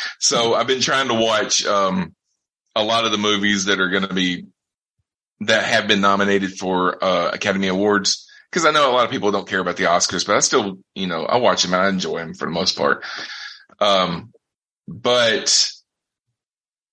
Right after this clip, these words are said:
I watched, uh, the Banshee, the Banshees of Inisherin last weekend, and, uh, it's got Colin Farrell and, uh, Brendan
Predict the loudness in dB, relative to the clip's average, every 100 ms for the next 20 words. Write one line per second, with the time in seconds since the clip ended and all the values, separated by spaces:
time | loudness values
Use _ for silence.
0 | _ _ _ _ 0 2 4 2 2 2
1 | 2 0 -4 0 2 2 2 -2 0 0
2 | 0 0 0 -2 -10 -12 -4 -2 0 0
3 | 2 2 2 2 0 0 0 0 0 -2
4 | 0 0 0 0 -2 -4 -6 -18 _ _
5 | _ _ _ _ _ _ _ _ 0 2
6 | 2 0 0 -2 -2 -6 -14 _ -2 2
7 | 2 2 2 2 0 0 0 0 -2 -2
8 | 0 0 -2 0 2 2 2 -2 -6 -4
9 | -2 -4 -6 -6 -2 0 -2 -6 _ -18
10 | -4 0 2 2 0 -4 -8